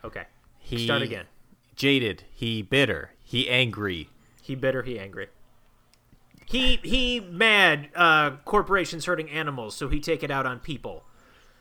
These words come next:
Speaker 2: He also
Speaker 1: Um,
Speaker 2: want to be big actor, but he not gets cast.
Speaker 1: Yes, he sad.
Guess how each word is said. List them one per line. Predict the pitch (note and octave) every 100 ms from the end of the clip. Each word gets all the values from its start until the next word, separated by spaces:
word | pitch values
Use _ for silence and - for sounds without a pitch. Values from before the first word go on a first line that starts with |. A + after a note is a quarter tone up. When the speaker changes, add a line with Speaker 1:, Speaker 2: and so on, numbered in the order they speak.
| _ _
Speaker 2:
He | - C#3+
also | C#3 D3 C#3+ C#3+ B2 G#2+
Speaker 1:
Um, | -
Speaker 2:
want | A#2 C3 C#3
to | C3+
be | C3 A#2+ A2 A2 - - _ G2 F#2+
big | D#3 C#3+
actor, | - B2 A#2 - G#2 F2 - -
but | G#2 F#2+ - - _ _
he | - A2+ A2 G#2 G2+ F#2 _ _ -
not | A2+ B2 -
gets | A#2 G#2+ - - _ _ _ _
cast. | - F#2+ D#2+ - - - _ _ _ _ _
Speaker 1:
Yes, | D#3 B2+ - - -
he | - G3+
sad. | - G#3+ D3 G2+ E2+